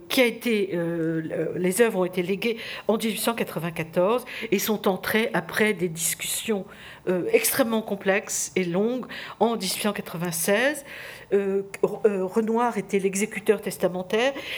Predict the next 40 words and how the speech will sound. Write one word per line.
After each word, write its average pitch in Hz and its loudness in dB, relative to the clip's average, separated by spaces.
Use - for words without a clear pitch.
et 254 4
le, 196 0
le 175 -2
projet 240 4
de, 175 -4
de 165 -6
Caillebotte 180 2
était 208 0
que 196 -2
l'ensemble 226 2
du 170 -4
legs 175 0
soit 233 4
accepté 202 0
ensemble 196 0
et 190 2
soit 220 0
exposé, 202 0
pas 262 6
déposé. 190 0
Et 220 6
donc 254 2
c'est - 4
là 220 4
que 220 2
les 180 2
choses 208 0
ont 185 4
été 175 0
compliquées. 202 -2
Seule 269 4
une 214 -4
partie 196 -2
du 170 -4
legs 175 2
a 160 0
été, 165 -4
euh, 185 4
euh, 180 4
acceptée 214 0